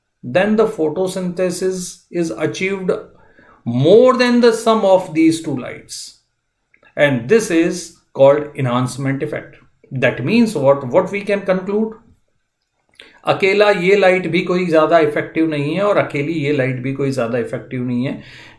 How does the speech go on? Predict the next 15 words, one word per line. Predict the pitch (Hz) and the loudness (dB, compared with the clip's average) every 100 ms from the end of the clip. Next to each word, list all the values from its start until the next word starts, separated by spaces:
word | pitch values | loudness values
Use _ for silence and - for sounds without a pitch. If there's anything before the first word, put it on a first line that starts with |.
| 131 | 0
जब | 160 175 | 0 0
ये | 202 214 | 0 0
दोनों | 139 143 160 214 | 0 0 0 0
एक | 196 151 147 | 2 0 -2
दूसरे | 160 165 - 165 | -4 -4 -4 -4
के | 165 165 | -2 -4
साथ | - 123 147 | -4 -2 -2
होते | - 135 131 | -2 -4 -2
हैं | 120 127 131 | -4 -4 -4
तो | |
एक | 135 127 | -4 -2
दूसरे | 135 139 156 | -6 -6 -6
को | 151 | -6
कॉम्प्लीमेंट | 147 139 127 156 165 220 220 | -2 -2 -2 -2 0 2 0
करेंगे, | - 117 104 107 113 | -2 -4 -2 -6 -10